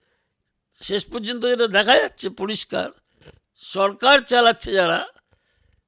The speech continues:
তারা মানুষের স্বার্থে সরকারকে ব্যবহার করে মানুষের স্বার্থে কাজ করা, সেটা ঠিক মতন করছে না। ভোটার তালিকায় কারচুপি, ভোটে কারচুপি, এ দীর্ঘদিনের ছিল,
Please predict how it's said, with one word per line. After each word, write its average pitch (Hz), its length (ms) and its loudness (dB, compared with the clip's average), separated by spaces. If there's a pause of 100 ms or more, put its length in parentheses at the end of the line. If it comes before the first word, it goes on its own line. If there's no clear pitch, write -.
(280)
তারা 208 220 8 (220)
মানুষের 208 400 -4 (100)
স্বার্থে - 380 -4 (160)
সরকারকে 196 540 -2 (1080)
ব্যবহার 214 320 4 (100)
করে 233 140 4 (120)
মানুষের 196 400 -4
স্বার্থে 185 320 -8 (120)
কাজ 175 140 0 (120)
করা, 220 200 -2 (560)
সেটা 196 280 -6
ঠিক 196 200 -16
মতন 196 280 -10
করছে - 280 -10 (100)
না। - 80 -20 (1160)
ভোটার 220 340 0 (100)
তালিকায় 247 440 2
কারচুপি, 233 500 2 (840)
ভোটে 220 240 0 (100)
কারচুপি, 302 520 -2 (680)
এ - 20 -2 (100)
দীর্ঘদিনের 247 540 0 (800)
ছিল, 233 200 0